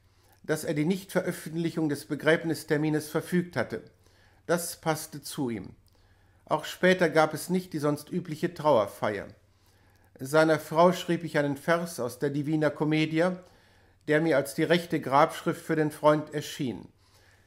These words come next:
Es ist die Verheißung, die er Beatrice, dem Dichter, zuspricht. „Für kurze Zeit zu Gaste bist du hier und dann mir nah für immer eingebürgert in jenem Rom, wo Christus Römer ist.“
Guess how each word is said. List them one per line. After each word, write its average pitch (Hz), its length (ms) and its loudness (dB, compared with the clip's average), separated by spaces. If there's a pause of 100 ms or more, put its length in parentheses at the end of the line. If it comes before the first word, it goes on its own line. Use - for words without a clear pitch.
Es - 160 -12
ist 185 220 -4
die 175 60 -2
Verheißung, 175 600 2
die 156 120 0
er 139 60 4
Beatrice, 151 840 0 (320)
dem 160 160 2
Dichter, - 400 -4
zuspricht. - 760 -8 (800)
„Für 190 220 2
kurze 240 420 6
Zeit 196 400 6
zu 175 160 -6
Gaste 180 420 2
bist 156 280 -4
du 170 40 0
hier 180 380 2 (360)
und 139 220 -6
dann 190 340 4 (180)
mir 156 220 2
nah 160 520 6
für - 160 -4
immer 175 280 2
eingebürgert 160 880 2
in 156 180 -4
jenem 170 380 4
Rom, 170 500 4 (320)
wo 151 100 -2
Christus 175 640 -2
Römer 123 360 2
ist.“ - 380 -14